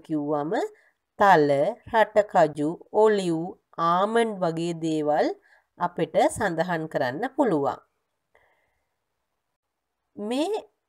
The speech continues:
තෙල් සහිත ඇට වර්ග, බීජ වර්ග ආහාරයට ගත්තහම අපට ලැබෙන පෝෂකය තමයි මේදය.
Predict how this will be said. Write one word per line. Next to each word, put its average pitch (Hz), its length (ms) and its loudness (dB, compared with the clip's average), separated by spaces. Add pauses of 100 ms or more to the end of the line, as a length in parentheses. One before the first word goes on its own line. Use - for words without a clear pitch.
(720)
තෙල් 226 240 4
සහිත 285 500 -2
ඇට - 420 0
වර්ග, 208 440 2
බීජ 170 440 -2
වර්ග 143 380 0 (600)
ආහාරයට 247 800 2 (120)
ගත්තහම 175 840 0 (360)
අපට 185 420 0
ලැබෙන 208 400 0 (100)
පෝෂකය 285 680 -4 (100)
තමයි 151 540 -6 (440)
මේදය. 196 560 2